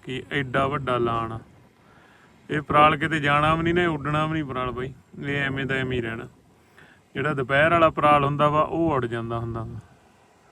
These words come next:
ਤੇ ਉਹ ਵੀ ਉਦੋਂ ਉੱਡਦਾ ਜਦੋਂ ਬਾਹਲੀਆਂ ਸੁੱਕ ਜਾਂਦੀਆਂ ਕਣਕਾਂ। ਜਦੋਂ ਨਾੜ ਦੇ ਵਿੱਚ ਜਾਨ ਹੁੰਦੀ ਆ, ਉਦੋਂ ਨਹੀਂ ਉੱਡਦਾ।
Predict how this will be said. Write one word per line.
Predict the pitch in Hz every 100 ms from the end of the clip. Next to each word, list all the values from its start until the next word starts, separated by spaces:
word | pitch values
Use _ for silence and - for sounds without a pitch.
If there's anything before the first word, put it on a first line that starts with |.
| _ _ _ _ _ _ _ _
ਤੇ | - -
ਉਹ | - 165 180
ਵੀ | 208
ਉਦੋਂ | 185 185 180
ਉੱਡਦਾ | 147 131 190
ਜਦੋਂ | 196 196
ਬਾਹਲੀਆਂ | 143 156 208 208
ਸੁੱਕ | 139 131 156
ਜਾਂਦੀਆਂ | 151 123 117 113
ਕਣਕਾਂ। | 113 113 120 117 - -
ਜਦੋਂ | 127 127 151 156 160 160 160 160
ਨਾੜ | 143 131 135 139
ਦੇ | 139
ਵਿੱਚ | 147 147 143
ਜਾਨ | 127 123 135
ਹੁੰਦੀ | 143 139 139
ਆ, |
ਉਦੋਂ | 135 131 120
ਨਹੀਂ | 110
ਉੱਡਦਾ। | 110 117 139